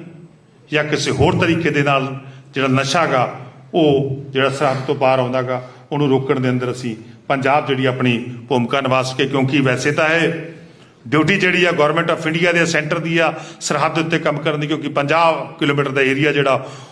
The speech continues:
ਉਹ ਬੀ ਐਸ ਐਫ ਦੇ ਹਿੱਸੇ ਆਉਂਦਾ ਗਾ, ਪਰ ਲੇਕਿਨ ਕਿਤੇ ਨਾ ਕਿਤੇ ਅਸੀਂ ਚਾਹੁੰਦੇ ਹਾਂ ਕਿ ਪੰਜਾਬ ਜਿਹੜਾ ਇਸ ਦੇ ਹਿੱਸਾ ਪਾਵੇ ਔਰ ਇਹ ਜਿਹੜੀ ਸਮੱਸਿਆ ਇਹਨੂੰ ਅਸੀਂ ਜੜ ਤੋਂ ਖਤਮ ਕਰੀਏ। ਔਰ ਇਹਦੇ ਲਈ ਅਸੀਂ ਐਂਟੀ ਡਰੋਨ ਸਿਸਟਮ ਜਿਹੜਾ, ਐਂਟੀ ਡਰੋਨ ਸਿਸਟਮ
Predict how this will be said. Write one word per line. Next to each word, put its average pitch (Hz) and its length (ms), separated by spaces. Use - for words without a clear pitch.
ਉਹ 107 260
ਬੀ 139 160
ਐਸ 170 180
ਐਫ - 120
ਦੇ 151 120
ਹਿੱਸੇ 147 240
ਆਉਂਦਾ 139 240
ਗਾ, 135 120
ਪਰ 131 140
ਲੇਕਿਨ 123 440
ਕਿਤੇ 156 180
ਨਾ 156 80
ਕਿਤੇ 135 300
ਅਸੀਂ 131 140
ਚਾਹੁੰਦੇ 135 280
ਹਾਂ 127 180
ਕਿ 127 80
ਪੰਜਾਬ 131 460
ਜਿਹੜਾ 123 340
ਇਸ 131 140
ਦੇ 135 140
ਹਿੱਸਾ 131 400
ਪਾਵੇ 131 280
ਔਰ 123 260
ਇਹ 151 160
ਜਿਹੜੀ 127 380
ਸਮੱਸਿਆ 131 640
ਇਹਨੂੰ 123 260
ਅਸੀਂ 120 460
ਜੜ 127 160
ਤੋਂ 131 140
ਖਤਮ 135 220
ਕਰੀਏ। 156 340
ਔਰ 160 180
ਇਹਦੇ 165 220
ਲਈ 165 200
ਅਸੀਂ 156 240
ਐਂਟੀ 147 340
ਡਰੋਨ 151 400
ਸਿਸਟਮ 165 420
ਜਿਹੜਾ, 135 400
ਐਂਟੀ 139 240
ਡਰੋਨ 151 320
ਸਿਸਟਮ 143 500